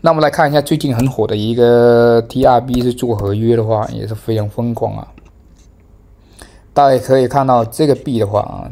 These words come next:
就在短短的一个二十多天的一个时间里面啊，去进行了上涨啊，接近有三倍多的一个上涨啊。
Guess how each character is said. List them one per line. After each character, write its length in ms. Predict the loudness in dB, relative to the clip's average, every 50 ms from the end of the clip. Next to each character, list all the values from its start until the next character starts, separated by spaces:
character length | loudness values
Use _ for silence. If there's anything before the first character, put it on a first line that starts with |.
| -16 -10
就 160 | -6 -4 0
在 180 | 2 2 2 2
短 380 | 0 -2 -2 0 0 0 -2
短 240 | -2 -4 -4 -4 -4
的 100 | -4 -8
一 240 | -10 -10 -12 -14 -12
个 280 | -10 -6 -6 -4 -6 -6 -10 -16 -20 -20 _ -20 -20 -20 -20 -20 -20 -20 -20 -20 -20 -20 -20 -20 -20 _ -20 -20 _ -20 -20 _ -20 -20 -20 -20 _ -12 -4 0
二 100 | 0 0
十 100 | 0 0
多 140 | 0 0
天 160 | 2 2 0 0
的 60 | 0
一 20 |
个 80 | 0 -2
时 160 | -2 -4 -6
间 180 | -4 -2 -2 -2
里 100 | -4 -6
面 200 | -8 -8 -10 -10
啊， 120 | -12 -14 -14
去 480 | -10 -6 -4 -2 -2 -2 -2 -4 -6 -8 -14 -20 -20 -20 -20 _ -20 _ _ _ _ -12
进 240 | -8 -4 -4 -4 -4
行 160 | -4 -6 -6
了 140 | -6 -6 -6
上 340 | -6 -2 -2 -2 -2 -2 -6
涨 140 | -10 -10 -12
啊， 200 | -14 -20 -20 -20 _ _ _ -20 -20 _ _ _ _ _ -20 -20 _ _ _ _ _ _ -20 -8
接 300 | -2 0 2 2 2 2
近 240 | 2 0 0 -2 -2
有 200 | -4 -6 -6 -8 -14 -20 -20 -20 _ -20 -20 -18
三 320 | -6 -2 0 0 0 0
倍 140 | 0 0 0
多 160 | 0 0 -2 -2
的 60 | -2
一 20 |
个 100 | -2 -4
上 200 | -4 -4 -6 -6
涨 140 | -8 -10 -12
啊。 200 | -14 -16 -20 -20